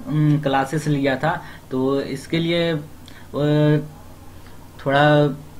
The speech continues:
आपको यहाँ पर तकलीफ़ें आ रही होंगी। लेकिन मैं अब live class के अलावा कुछ दूसरे तरीके से class लूँगा, अ, जिसमें आपको उस-, उसी तरह का same process रहेगा।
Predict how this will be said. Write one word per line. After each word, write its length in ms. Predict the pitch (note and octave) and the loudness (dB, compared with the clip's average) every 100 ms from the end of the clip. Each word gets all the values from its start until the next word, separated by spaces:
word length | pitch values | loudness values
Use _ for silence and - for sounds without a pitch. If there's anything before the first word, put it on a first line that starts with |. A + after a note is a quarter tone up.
| - | -12
आपको 580 | - C#3 - D#3 D#3+ D#3 | -4 -4 -2 0 2 4
यहाँ 240 | D3 C#3 D3 | 4 2 0
पर 440 | D#3 D3 C#3+ C#3+ C3 C#3+ - - - | 0 2 2 2 0 -4 -10 -16 -8
तकलीफ़ें 440 | C3 C3+ C3+ D3+ | -6 -2 -2 2
आ 160 | D#3+ D3 | 2 2
रही 220 | C#3+ C3+ | 2 2
होंगी। 320 | C3 C3+ D#3 D#3+ - - - | 2 2 0 -4 -12 -12 -6
लेकिन 260 | B2+ D3 D3+ D3+ D3+ D3+ C#3+ | -2 2 4 6 6 4 4
मैं 300 | D3+ D#3+ D3+ - - - - - | 2 2 -2 -10 -20 -20 -18 -12
अब 120 | D3 D3 D#3 D3+ | -4 0 2 2
live 300 | C#3+ D3 D3+ D3 | 2 2 0 0
class 280 | D3+ D3 | 0 0
के 100 | - | 0
अलावा 340 | D3 C#3+ C#3 D3+ | 0 2 2 2
कुछ 280 | D3+ D3 C3 | 0 -4 -6
दूसरे 340 | B2 C#3 D3 | -6 -2 -2
तरीके 340 | D3 C#3 C#3+ | 0 -2 -2
से 120 | C#3+ D3 | -2 -2
class 340 | C3+ C#3 C#3 | -2 0 0
लूँगा, 280 | C3+ B2+ D3 | 0 2 0
अ, 120 | E3+ - - - C3+ C#3 C3+ | -2 -8 -14 -6 -2 0 0
जिसमें 540 | B2+ B2+ D3+ D#3+ D#3 | -2 -2 2 4 4
आपको 580 | D#3 - C#3 - - D#3 | 2 0 -4 -6 -2 0
उस-, 360 | D#3 D3 - | 2 0 -6
उसी 200 | C3 - | -8 -6
तरह 220 | D3+ D3+ D3+ | -2 0 2
का 380 | D3+ D3+ D3+ | 2 4 4
same 480 | D3 - D3 D3+ D3+ D3 - - - - | 2 -2 0 2 2 0 -4 -16 -14 -2
process 380 | C#3 C3+ D3+ | -2 0 -2
रहेगा। 460 | C#3+ C#3 C3+ D3 E3 | 0 2 2 2 0